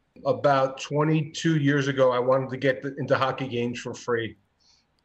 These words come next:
And the only way you do that is to being in the media, so I started a media company. It's basically as simple as that. I did this little fan newsletter for the New Jersey Devils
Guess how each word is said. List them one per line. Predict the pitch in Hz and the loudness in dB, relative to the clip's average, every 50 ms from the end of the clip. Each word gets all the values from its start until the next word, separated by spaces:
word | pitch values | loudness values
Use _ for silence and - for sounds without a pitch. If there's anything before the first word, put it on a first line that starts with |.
| _ _ _ - | _ _ _ 2
And | 131 127 127 | 2 4 4
the | 139 139 | 4 4
only | 143 147 143 | 4 4 6
way | 147 147 | 4 4
you | 143 139 | 4 4
do | 139 147 143 | 2 2 4
that | 131 135 | 4 4
is | 127 123 | 4 2
to | - - | 0 -8
being | 120 - 131 135 131 127 | -6 -4 -2 0 0 0
in | 120 | 0
the | 120 | 0
media, | 120 123 131 131 123 123 120 110 | 0 0 0 0 0 0 0 0
so | - - 127 | 0 0 0
I | 117 | 0
started | 113 - - 135 120 113 110 | 0 2 2 2 2 2 0
a | 107 | -4
media | 110 113 113 110 110 101 | -6 -6 -6 -6 -6 -6
company. | - - 107 - - 101 95 - - - _ _ _ _ _ _ _ | -6 -6 -6 -6 -6 -10 -10 -12 -14 -20 _ _ _ _ _ _ _
It's | 117 110 | -14 -4
basically | - - 135 123 - 117 - 135 123 | -2 0 0 0 -2 -6 -6 -4 -4
as | 117 113 | -4 -4
simple | - - 147 - 127 127 120 | -4 -6 -4 0 2 0 2
as | - | 2
that. | - 131 117 - - - - - - - | 2 0 0 -2 -6 -12 -16 -10 -2 -2
I | 143 | 0
did | 139 160 156 | 0 2 2
this | 170 165 165 - | 2 0 0 0
little | 165 165 180 170 175 175 170 165 160 151 156 - - - | 2 2 4 4 4 4 4 4 0 -2 -4 -4 0 2
fan | 151 156 156 156 151 151 151 147 143 143 143 | 4 6 6 6 6 4 4 2 2 2 2
newsletter | 147 151 156 147 135 143 143 143 139 139 135 | 2 2 2 2 2 4 4 4 4 2 0
for | 135 - 139 135 131 | -2 -4 -4 -4 -4
the | 131 131 127 120 117 - - _ - - _ _ _ | -2 -4 -4 -6 -6 -10 -14 _ -20 -20 _ _ _
New | - 139 139 | 0 0 0
Jersey | 135 139 151 156 143 135 139 | 2 2 2 2 2 0 0
Devils | 135 139 139 139 131 135 143 139 135 - | 2 2 2 2 2 0 -2 -4 -6 -10